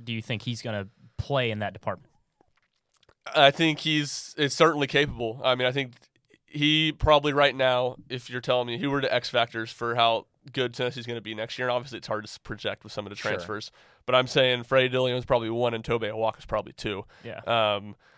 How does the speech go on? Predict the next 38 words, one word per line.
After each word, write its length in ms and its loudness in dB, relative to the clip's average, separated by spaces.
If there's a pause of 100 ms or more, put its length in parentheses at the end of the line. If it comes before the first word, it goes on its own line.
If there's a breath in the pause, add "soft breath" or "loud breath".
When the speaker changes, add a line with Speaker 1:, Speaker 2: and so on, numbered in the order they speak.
(260 soft breath)
Speaker 3:
Especially 340 0
with 120 -2
the 60 -10
jump 240 -2
start 300 0
that, 200 -12
that 140 -6
Freddie 240 -2
has 100 -8
had 340 -4
as 240 2
an 80 -10
early 320 -2
enrollee 100 -6 (180)
Speaker 1:
Right. 100 -6
Speaker 3:
this 180 -10
year, 140 -8
figuring 480 -8
out 100 -2
everything 360 -4
as 80 -10
we 80 -10
go. 120 0
We, 180 -4
we 120 -6
talked 240 -2
to 60 -4
him 80 -6
a 40 -6
little 140 -2
bit 160 -4
just 240 -14
in 80 -8
Nashville 360 -8
at 60 -14
the 60 -20
tournament, 360 -10
and 120 -16